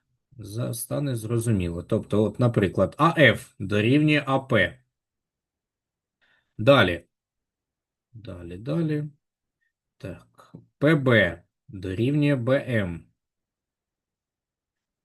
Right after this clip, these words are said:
Дорівнює Б М. І останнє. Е, М С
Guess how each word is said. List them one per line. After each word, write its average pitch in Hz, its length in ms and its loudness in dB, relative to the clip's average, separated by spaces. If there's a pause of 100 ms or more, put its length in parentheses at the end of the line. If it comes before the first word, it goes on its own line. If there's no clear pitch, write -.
(180)
Дорівнює 120 600 -8
Б 110 360 -8
М. 90 320 -14 (760)
І 127 360 4 (200)
останнє. 175 760 2 (1800)
Е, - 300 -16 (560)
М 110 280 -6
С 190 460 -2